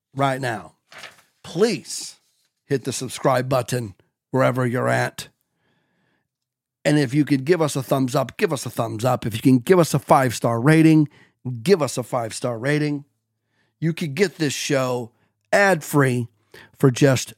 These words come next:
three dollars a month. It goes to supporting the show. Patreon dot com forward slash Ford in Vegas. You can follow us on Twitter and Instagram at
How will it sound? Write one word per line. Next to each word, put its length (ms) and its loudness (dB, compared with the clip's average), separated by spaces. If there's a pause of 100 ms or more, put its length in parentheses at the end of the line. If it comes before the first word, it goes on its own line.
three 400 4
dollars 400 2
a 40 -4
month. 460 -2 (600)
It 100 -10
goes 240 -2
to 120 -10
supporting 500 -4
the 60 -12
show. 500 0 (500)
Patreon 1120 2 (400)
dot 340 2
com 500 0 (320)
forward 360 -2
slash 540 -6 (240)
Ford 300 -6
in 140 -10
Vegas. 640 -4 (460)
You 60 -4
can 160 0
follow 400 4
us 180 0
on 140 0
Twitter 480 2
and 200 6
Instagram 800 2 (440)
at 360 -4